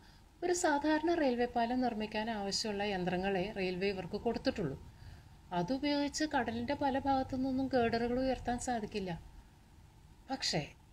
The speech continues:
ഇങ്ങനെ ചിന്തിച്ചതോടുകൂടിയിട്ട് ഒരു വഴി തുറന്നു കിട്ടിയ പോലെ അദ്ദേഹത്തിന് തോന്നി. ആ വഴിക്ക് പോവാൻ തന്നെ അദ്ദേഹം തീരുമാനിച്ചു.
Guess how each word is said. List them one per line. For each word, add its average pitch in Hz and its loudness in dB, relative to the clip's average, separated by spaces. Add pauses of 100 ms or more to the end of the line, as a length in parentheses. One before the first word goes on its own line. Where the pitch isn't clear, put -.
ഇങ്ങനെ 311 2
ചിന്തിച്ചതോടുകൂടിയിട്ട് 233 2 (720)
ഒരു 392 4 (500)
വഴി 190 4
തുറന്നു 180 4
കിട്ടിയ 180 2
പോലെ 165 2
അദ്ദേഹത്തിന് 139 -4
തോന്നി. - -10 (840)
ആ 139 -8
വഴിക്ക് 220 -6
പോവാൻ 160 0
തന്നെ 151 -2
അദ്ദേഹം 131 -10
തീരുമാനിച്ചു. 135 -10